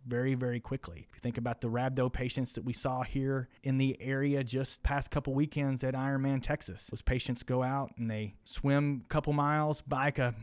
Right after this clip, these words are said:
hundred plus miles, and then run a marathon. They can have very significant muscle breakdown, very significant fluid shifts. They're dehydrated and, and to a T are all tachycardic. And then your excited delirium patients, you've seen one of those. They're, they're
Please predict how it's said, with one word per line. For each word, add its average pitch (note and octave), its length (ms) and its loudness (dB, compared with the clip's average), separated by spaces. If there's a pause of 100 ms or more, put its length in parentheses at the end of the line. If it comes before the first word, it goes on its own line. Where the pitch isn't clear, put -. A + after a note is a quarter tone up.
(180)
hundred D3 420 2
plus D3 300 2
miles, D3 420 2
and C3 80 4
then C3+ 100 4
run C#3+ 140 2
a C3+ 40 2
marathon. A#2+ 680 0 (220)
They C3+ 400 0 (180)
can B2+ 160 0
have A#2+ 240 -2 (260)
very D3+ 380 2
significant B2+ 580 -2
muscle B2+ 320 0
breakdown, A2+ 720 0 (140)
very C3+ 480 -2 (100)
significant B2 640 -2
fluid C3+ 300 6
shifts. A#2 400 -2 (300)
They're C3+ 160 2
dehydrated A#2 720 0
and, A2 300 -2
and G#2+ 320 -4
to C3+ 180 2
a A2+ 60 0 (160)
T D#3+ 320 2
are G#2+ 240 -2
all B2 400 -2 (100)
tachycardic. G#2 640 -6 (380)
And B2 100 -2
then D3 140 4
your C#3 140 4
excited C3+ 400 0
delirium C3+ 400 2
patients, C3 480 -2
you've B2+ 140 -2
seen C3+ 260 2
one C#3+ 140 6
of C3 100 2
those. A#2+ 400 2
They're, B2 340 0
they're C3 240 0